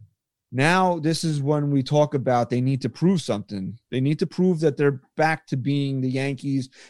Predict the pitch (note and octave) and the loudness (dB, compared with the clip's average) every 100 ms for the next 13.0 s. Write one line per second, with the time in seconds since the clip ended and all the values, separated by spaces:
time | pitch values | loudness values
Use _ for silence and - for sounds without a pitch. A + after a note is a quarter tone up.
0 | _ D3 C#3+ D3 C3 C#3+ C3+ B2+ C3 A#2 | _ 2 2 0 0 0 0 0 0 0
1 | C#3+ C#3 C3+ C3+ C3+ - C#3 C3 C3 C3+ | -2 0 2 4 2 0 -4 0 0 0
2 | C#3 C3 C3+ C3 C3 B2+ A#2 B2+ A#2+ C3+ | -2 -2 0 0 0 0 0 -2 0 -2
3 | B2+ C3 C3+ B2 A2 G#2 G2+ F#2+ - - | 0 0 -2 -4 -6 -6 -6 -8 -12 -18
4 | - _ _ - C3 C3 F#3 A3 G#3+ G3+ | -20 _ _ -2 0 2 4 4 4 2
5 | F3+ - _ _ _ - E3 D#3 C#3 C3+ | 0 -4 _ _ _ 2 8 10 10 8
6 | C#3 - _ _ - F3+ E3+ F3 E3 D#3 | 4 0 _ _ 0 2 4 2 0 0
7 | D3+ _ C#3+ C3+ C3+ B2+ A#2 _ - D#3+ | -4 _ 2 6 6 4 0 _ 2 4
8 | E3 F#3 F#3+ G3+ G3 - F#3 E3 F3 F3+ | 4 4 4 2 2 4 4 4 2 0
9 | E3+ E3+ E3+ E3+ - E3+ D#3+ C#3+ E3 D3+ | 2 4 4 4 4 2 2 0 -2 -2
10 | - G#2 G2+ A#2+ A#2+ C3 D#3 F3+ - E3+ | -6 -8 -8 -4 -2 0 0 0 0 -2
11 | D#3 D#3 C#3+ D3+ D3 C#3+ C#3 B2+ C#3 C3 | 0 0 0 -2 -2 -2 -2 -4 -6 -4
12 | B2+ B2+ B2+ D#3 D3 C#3 D3 - F#2+ | -4 -2 -2 -2 0 0 -2 -2 -8